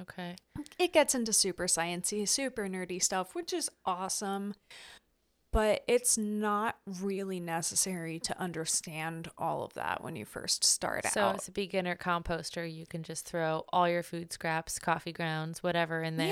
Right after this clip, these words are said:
Speaker 2: Yeah.
Speaker 1: and be fine.
Speaker 2: Yeah, so the deal with hot composting is that you are doing the things it takes to, as quickly as possible,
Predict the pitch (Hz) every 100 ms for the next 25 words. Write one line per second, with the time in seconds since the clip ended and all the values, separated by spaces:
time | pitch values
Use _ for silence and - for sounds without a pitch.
0 | 427 196 147 202 180 180 156 - 190 185
1 | - - - 349 339 214 302 302 320 339
2 | 339 320 - 294 302 277 254 - 233 220
3 | - 208 208 202 196 - _ - - 226
4 | 214 220 208 214 220 220 202 - 208 202
5 | 202 202 196 - _ _ _ _ _ _
6 | _ _ _ 202 - 240 247 269 269 -
7 | 233 220 220 - 190 180 - - - _
8 | _ _ _ _ _ - 220 196 190 185
9 | - - - 208 - - 220 - 220 208
10 | 202 - 185 196 - 180 175 175 175 175